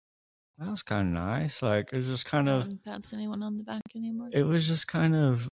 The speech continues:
Speaker 1: like a, I was down in the dumps for some reason. I don't remember what it was, but it was literally like a, "Hey, have a good day.
Speaker 2: <laughs>
Speaker 1: See ya. Bye."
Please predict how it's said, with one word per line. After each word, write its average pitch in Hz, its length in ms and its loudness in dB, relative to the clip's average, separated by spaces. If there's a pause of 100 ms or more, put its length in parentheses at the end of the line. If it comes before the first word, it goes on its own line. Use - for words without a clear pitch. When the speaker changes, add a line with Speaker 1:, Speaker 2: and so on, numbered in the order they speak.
Speaker 1:
like 117 200 -2
a, 104 320 2 (460)
I - 80 -4
was 101 180 2
down 113 280 2
in 113 120 4
the 92 80 0
dumps 104 460 0
for 95 160 -6
some 95 260 0
reason. 98 300 0
I 101 80 2
don't 101 200 2
remember 104 380 2
what 101 220 2
it 90 80 0
was, 120 300 2
but 92 100 0
it 104 120 0
was 101 160 -6
literally 113 400 -2
like 98 260 -2
a, 98 120 2 (720)
"Hey, 147 180 -2
have 139 180 4
a 151 40 -2
good 185 200 2
day. 185 320 4
Speaker 2:
<laughs> - 20 4
Speaker 1:
See 202 200 4
ya. 190 180 4
Bye." 180 440 0